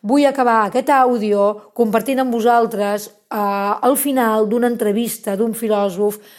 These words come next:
sud-coreà que acaba de sortir aquests dies. El filòsof en qüestió es diu Byul Shun Han,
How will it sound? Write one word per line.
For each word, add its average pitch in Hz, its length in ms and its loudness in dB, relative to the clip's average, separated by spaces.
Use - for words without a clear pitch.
sud-coreà 220 680 0
que 208 80 -10
acaba 208 260 -2
de 190 120 -4
sortir 202 320 -4
aquests 180 260 -6
dies. 196 380 -4
El 226 140 2
filòsof 233 540 2
en 220 120 0
qüestió 226 540 0
es 202 100 -6
diu 196 320 -2
Byul 240 460 0
Shun 214 400 -2
Han, 165 420 -4